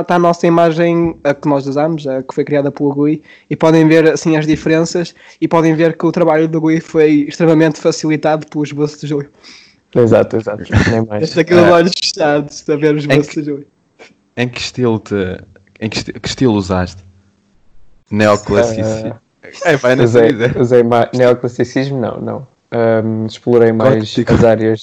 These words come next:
Speaker 2: de, as áreas do impressionismo. Outra vez fazer a referência para Van Gogh, sim. Ah, é de facto uma grande, uma grande, grande referência minha. E, hum, explorei também as cores que ele usa no, nos quadros dele,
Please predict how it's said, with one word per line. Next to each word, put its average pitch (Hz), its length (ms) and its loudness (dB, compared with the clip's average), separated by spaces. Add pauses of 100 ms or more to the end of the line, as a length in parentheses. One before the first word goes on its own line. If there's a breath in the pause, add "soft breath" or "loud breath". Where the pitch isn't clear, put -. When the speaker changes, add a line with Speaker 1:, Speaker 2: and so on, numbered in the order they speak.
(140)
Speaker 2:
de, 107 540 -4 (840)
as 110 180 0
áreas 110 240 4
do 113 100 -4
impressionismo. 110 840 -2 (640)
Outra 117 260 2
vez 110 440 2 (320)
fazer 110 260 2
a 110 40 2
referência 110 440 -2
para 113 160 -2
Van 107 180 -4
Gogh, 113 280 -2 (180)
sim. 120 320 -6 (640 soft breath)
Ah, 107 440 0
é 110 140 2
de 107 140 -6
facto 107 260 0
uma 110 140 -2
grande, 107 340 -2
uma 107 120 -2
grande, 110 300 -6
grande 110 300 -6
referência 110 400 -4
minha. 123 380 -2 (640 loud breath)
E, 120 400 4
hum, 120 420 -6
explorei 123 400 2
também 117 380 2
as 110 140 -4
cores 117 340 0
que - 180 -6
ele 110 120 0
usa 113 240 0
no, 110 320 -2
nos 110 380 -4
quadros - 280 -4
dele, 107 160 -2